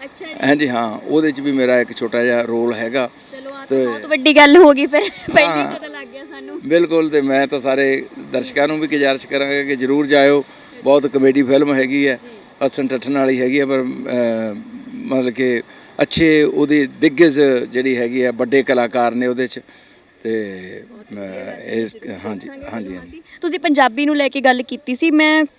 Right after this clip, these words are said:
Speaker 1: ਖਬਰ ਕੀਤੀ ਕੱਲ੍ਹ, ਜਿਹ 'ਚ ਕਹਿੰਦੇ ਵੀ ਪੰਜਾਬੀ ਦੇ ਟੈਸਟ ਜਿਹੜਾ ਆਪਾਂ ਦਿੰਨੇ ਆ ਨਾਰਮਲ ਦਸਵੀਂ ਤੋਂ ਬਾਅਦ ਜਿਹੜੇ ਕੋਈ ਕੁਆਲੀਫਾਈ ਵਾਸਤੇ,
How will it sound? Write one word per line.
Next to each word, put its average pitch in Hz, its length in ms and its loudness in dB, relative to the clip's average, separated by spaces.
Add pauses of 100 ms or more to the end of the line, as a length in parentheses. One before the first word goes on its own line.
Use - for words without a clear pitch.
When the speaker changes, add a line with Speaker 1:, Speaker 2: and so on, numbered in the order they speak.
(140)
Speaker 1:
ਖਬਰ 277 280 6
ਕੀਤੀ 285 320 -2
ਕੱਲ੍ਹ, 269 240 2 (460)
ਜਿਹ 339 100 8
'ਚ 415 120 2
ਕਹਿੰਦੇ 392 280 4
ਵੀ 427 80 8
ਪੰਜਾਬੀ 285 480 6
ਦੇ 311 60 2
ਟੈਸਟ 285 260 2
ਜਿਹੜਾ 320 200 2
ਆਪਾਂ 349 200 4
ਦਿੰਨੇ 262 320 2
ਆ 262 40 2
ਨਾਰਮਲ 254 380 2
ਦਸਵੀਂ 269 340 0
ਤੋਂ 320 120 -2
ਬਾਅਦ 247 360 2
ਜਿਹੜੇ 269 220 0
ਕੋਈ 277 240 2
ਕੁਆਲੀਫਾਈ 240 560 4
ਵਾਸਤੇ, 233 360 4